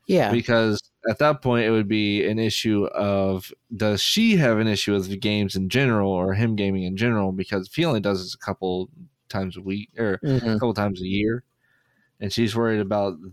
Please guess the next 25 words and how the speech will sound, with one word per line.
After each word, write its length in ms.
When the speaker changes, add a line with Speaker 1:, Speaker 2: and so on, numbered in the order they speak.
Speaker 2:
that, 520
I 120
mean, 520
I 180
don't 340
know. 460
It, 540
it, 380
it, 300
it's 180
definitely, 560
uh, 360
depends 340
on 140
how 260
he 140
reacts 520
and 100
all 100
that 120
kind 140
of 80
stuff 360
as 120
well. 240